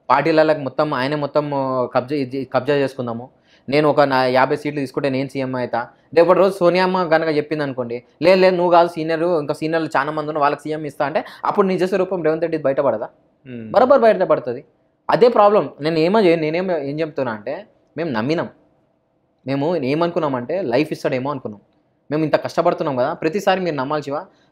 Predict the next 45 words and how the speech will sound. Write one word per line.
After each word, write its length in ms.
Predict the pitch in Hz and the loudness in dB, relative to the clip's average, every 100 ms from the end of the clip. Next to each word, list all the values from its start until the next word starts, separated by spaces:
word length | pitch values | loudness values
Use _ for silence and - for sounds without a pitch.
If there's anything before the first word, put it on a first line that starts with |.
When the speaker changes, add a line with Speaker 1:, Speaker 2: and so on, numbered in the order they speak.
| _ | _
Speaker 1:
ప్రతిసారి 520 | 170 226 214 190 214 | 0 0 2 4 6
ఎప్పుడు 180 | 185 185 | 4 2
పోయినా 220 | 175 165 | 0 0
కానీ 140 | 147 170 | -2 -4
ఒక 120 | 147 | -2
మాట 240 | 127 127 | -2 -2
అనేదాన్ని, 360 | 151 135 107 95 _ _ _ _ _ _ _ _ _ | -2 -4 -6 -8 _ _ _ _ _ _ _ _ _
"అన్నా, 260 | 147 190 202 | 0 2 4
రాగి 240 | 156 160 | 4 2
లక్ష్మారెడ్డి 400 | 175 170 175 175 | 2 0 -2 -2
అన్న, 200 | 175 156 | -2 -4
మొత్తం 320 | 131 131 170 | -6 -4 -4
నువ్వే 180 | 147 147 | -2 0
ఉన్నావే 280 | 160 151 135 | 0 0 -2
కాంగ్రెస్లో, 480 | 120 120 131 123 113 - _ - | -2 -2 -4 -6 -10 -14 _ -16
ఉప్పల్లో 400 | 113 143 127 127 | -2 2 2 2
ఎవరు 200 | 123 175 | 2 4
లేడు, 180 | 156 131 - _ _ _ _ | 2 0 -6 _ _ _ _
నువ్వు 80 | 147 | -2
మర్చిపోయిగా, 440 | 139 247 220 208 156 - _ _ - | 0 0 2 2 2 -4 _ _ -6
నువ్వు 100 | 196 | -4
నీ 60 | |
Speaker 2:
Hmm. 100 | 208 | 2
Speaker 1:
పని 160 | 190 220 | 2 2
చేసుకో" 200 | 214 175 | 2 0
అని 120 | 190 | -2
చెప్పిండు. 260 | 165 113 113 _ _ 143 | -4 -8 -14 _ _ -16
Speaker 2:
Hmm. 240 | 131 117 107 _ _ _ _ _ - | -14 -14 -16 _ _ _ _ _ 0
Speaker 1:
ఈ 100 | 170 | 2
మాట 220 | 175 185 | 4 4
బయట 240 | 151 151 | 4 2
చెప్తాడు, 300 | 180 185 151 | 2 2 0
లోపల 240 | 156 151 165 | 0 0 0
పోయేమో 300 | 160 156 165 | 2 0 0
"నా 160 | 139 | -2
పార్లమెంట్ 480 | 147 151 147 151 160 | 0 0 0 -4 -8
నేను 220 | 131 143 | -8 -4
చెప్పినోనికి 400 | 147 147 135 147 | -4 -4 -6 -6
ఇవ్వాలంటాడు." 380 | 143 131 135 104 _ _ _ _ _ | -6 -6 -10 -20 _ _ _ _ _
Speaker 2:
Hmm. 220 | 127 113 131 | -14 -10 -8
Speaker 1:
ఇసొంటి 360 | - 196 196 | 0 0 0
మనిషి 280 | 160 151 165 | 0 -2 -2
ఒకవేళ 380 | 175 147 139 151 | -2 -2 0 -2
సీఎం 380 | - 127 139 123 | -2 -4 -4 -2
అయితే 480 | 117 - 131 104 | -6 -2 -2 -2